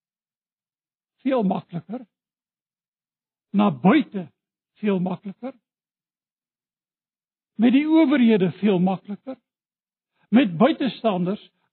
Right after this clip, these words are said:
en ook wanneer daar geloofs- of oortuigingsverskille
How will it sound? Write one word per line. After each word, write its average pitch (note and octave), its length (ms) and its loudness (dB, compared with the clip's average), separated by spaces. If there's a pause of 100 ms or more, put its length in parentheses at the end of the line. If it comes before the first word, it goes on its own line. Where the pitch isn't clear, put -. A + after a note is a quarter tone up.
en C4+ 420 0
ook A#3 280 2 (640)
wanneer G#3 480 2
daar F#3 280 -4
geloofs- E3 720 -4 (160)
of - 220 -10
oortuigingsverskille - 1500 -10